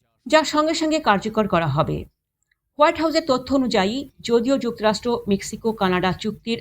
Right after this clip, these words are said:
আওতাভুক্ত পণ্যগুলোর উপর এই বাড়তি শুল্ক প্রযোজ্য নয়, তবে কানাডার ইস্পাত, অ্যালুমিনিয়াম এবং গাড়ি রপ্তানির ক্ষেত্রে নতুন শুল্ক কার্যকর হয়েছে।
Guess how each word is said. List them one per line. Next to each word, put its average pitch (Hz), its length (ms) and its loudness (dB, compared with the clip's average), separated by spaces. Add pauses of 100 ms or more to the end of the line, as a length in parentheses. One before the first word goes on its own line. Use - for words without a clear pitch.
(120)
আওতাভুক্ত 254 580 -2 (100)
পণ্যগুলোর 220 480 0
উপর 233 340 -6
এই 196 160 0 (140)
বাড়তি 220 400 0
শুল্ক 220 360 -2
প্রযোজ্য 160 440 -2
নয়, 151 300 -2 (260)
তবে 208 280 2 (440)
কানাডার 311 480 2
ইস্পাত, 247 440 0 (220)
অ্যালুমিনিয়াম 214 640 0
এবং 196 200 2
গাড়ি 226 320 0
রপ্তানির 214 460 -2
ক্ষেত্রে 247 520 0 (280)
নতুন 277 240 2
শুল্ক 269 320 -2
কার্যকর 175 440 0
হয়েছে। 143 500 -4